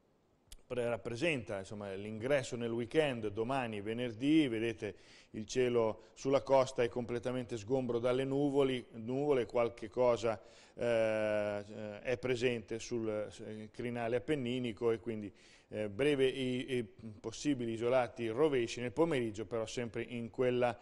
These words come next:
eh, zona. Le temperature sono anche, vedete qui, in aumento. Eh, sabato, eh, quindi primo giorno del weekend, cielo sereno, eh, la fa da padrona su tutta la regione, al massimo poco nuvoloso, nessuna precipitazione. Anche qui però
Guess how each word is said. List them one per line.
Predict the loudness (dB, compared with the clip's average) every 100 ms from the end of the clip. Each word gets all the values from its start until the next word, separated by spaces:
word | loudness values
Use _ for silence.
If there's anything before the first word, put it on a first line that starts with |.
| -12 -20 -6
eh, | 0 2 2 2 -2
zona. | 2 8 8 8 2
Le | 2 0
temperature | 0 -2 2 2 2 0
sono | 0 0 0 -2
anche, | -4 -4 -2
vedete | -2 -2 -4 -6
qui, | -6 -6 -4 -2
in | 0
aumento. | -2 2 4 4 2 -2 -6 -10 -12 -20 -20 -8
Eh, | 2 4 4 4 4 0
sabato, | 2 4 6 6 6 4 4 -2
eh, | -8 -6 -6 -8 -8
quindi | -6 -4 -4
primo | -4 -2 -2
giorno | 2 2 2
del | 2 2
weekend, | 4 2 4 2 2 0 -2 -4 -18 -20 -20 -18 -2
cielo | 2 2
sereno, | 2 0 0 -2 -6 -8 -16 -20 -6
eh, | -2
la | 0
fa | 0 2 4 4
da | 2
padrona | 0 2 2 2 -2
su | -6 -4
tutta | -4 2 2 4
la | 2 4 4 4
regione, | 2 4 6 6 4 2 2
al | 0
massimo | -2 -4 -4 -6 0
poco | 2 2 0
nuvoloso, | 0 2 4 4 0 -4
nessuna | -4 -6 -4 -4
precipitazione. | -4 -6 -6 -6 -8 -6 -6 -6
Anche | -8 -10 -8
qui | -6
però | -2 -2 -2